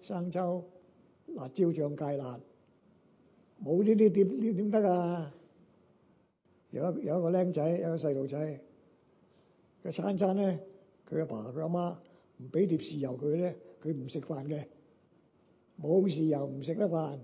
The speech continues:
我，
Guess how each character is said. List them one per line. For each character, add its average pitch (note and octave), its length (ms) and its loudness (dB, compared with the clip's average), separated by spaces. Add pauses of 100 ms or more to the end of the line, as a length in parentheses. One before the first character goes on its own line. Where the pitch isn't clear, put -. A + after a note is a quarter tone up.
(2250)
我， D3 340 -4